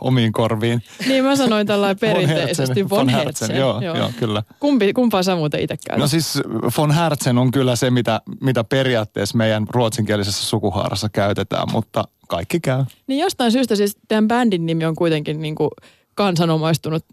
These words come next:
Speaker 2: von Hertzen Brothersiksi.
Speaker 1: Niin,
Speaker 2: Eiks
Speaker 1: joo,
Speaker 2: niin?
Speaker 1: on, on,
Speaker 2: Joo.
Speaker 1: joo. Tai Hertzenin veljekset.
Speaker 2: Ja,
Speaker 1: Se
Speaker 2: niin,
Speaker 1: on varmaan
Speaker 2: no
Speaker 1: se.
Speaker 2: niin, joo.
Speaker 1: Joo.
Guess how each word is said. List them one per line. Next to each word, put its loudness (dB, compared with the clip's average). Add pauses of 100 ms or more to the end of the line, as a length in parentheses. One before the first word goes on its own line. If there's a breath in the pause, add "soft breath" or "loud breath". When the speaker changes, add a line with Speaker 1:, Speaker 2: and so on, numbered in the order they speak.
Speaker 2:
von 2
Hertzen 0
Brothersiksi. -4 (140)
Speaker 1:
Niin, 0 (120)
Speaker 2:
Eiks -6
Speaker 1:
joo, -2
Speaker 2:
niin? -6
Speaker 1:
on, 2
on, -4
Speaker 2:
Joo. 0
Speaker 1:
joo. -6 (120)
Tai 0
Hertzenin -2
veljekset. -6
Speaker 2:
Ja, -10
Speaker 1:
Se -8
Speaker 2:
niin, -2
Speaker 1:
on 0
varmaan -2
Speaker 2:
no 0
Speaker 1:
se. -4
Speaker 2:
niin, -6 (140)
joo. -6
Speaker 1:
Joo. -4